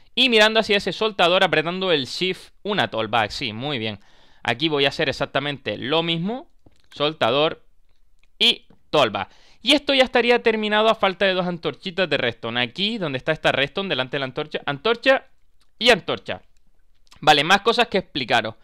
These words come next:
Ya os digo que muchos lo sabréis porque ya todo el mundo se está viendo las snapshots.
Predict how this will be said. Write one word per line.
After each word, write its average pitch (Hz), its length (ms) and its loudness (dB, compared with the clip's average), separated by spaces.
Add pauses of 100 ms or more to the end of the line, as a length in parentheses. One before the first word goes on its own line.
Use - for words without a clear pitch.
(380)
Ya 190 140 4
os 233 60 6
digo 233 200 4
que 170 100 2
muchos 196 360 0
lo 190 100 -2
sabréis 175 380 2
porque 131 280 -4
ya 151 160 2
todo 180 200 -4
el 165 60 -4
mundo 170 200 -6
se - 80 -10
está 151 160 -4
viendo 156 220 -4
las 127 160 0
snapshots. 151 720 -4